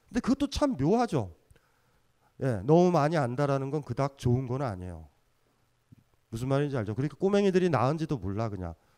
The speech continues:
아빠, 엄마는 영원히 살 것 같이. 그러니까 한 여섯 살짜리, 일곱 살짜리 꼬맹이가 아빠 손을, 엄마 손을 잡더니 갑자기 그러는 거죠.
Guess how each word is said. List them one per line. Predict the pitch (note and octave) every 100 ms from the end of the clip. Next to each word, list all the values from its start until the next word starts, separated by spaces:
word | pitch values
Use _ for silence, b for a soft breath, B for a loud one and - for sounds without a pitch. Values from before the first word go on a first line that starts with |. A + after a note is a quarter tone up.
| _ -
아빠, | B2+ - D3+
엄마는 | D3 C#3+ C#3+
영원히 | A2+ A#2 C3 C3
살 | A2+
것 | G#2+ C#3
같이. | G#2+ G2 - E2 D#2 _ _ _ _ _ _ _ _ -
그러니까 | G3+ G3 F3+
한 | F#3
여섯 | F3+ F3
살짜리, | E3+ E3 D#3 D3+
일곱 | D#3+ E3+
살짜리 | D#3 C#3 C#3
꼬맹이가 | C3+ D3+ C#3+ C#3 C3 D#3+ F#3+ _ _ _ _
아빠 | - D3 D#3
손을, | D3+ C#3+ A#2
엄마 | D3+ D3
손을 | C3 B2+
잡더니 | G#2+ - A2
갑자기 | A2 - C#3
그러는 | B2 G2+ G2
거죠. | F2+ D#2+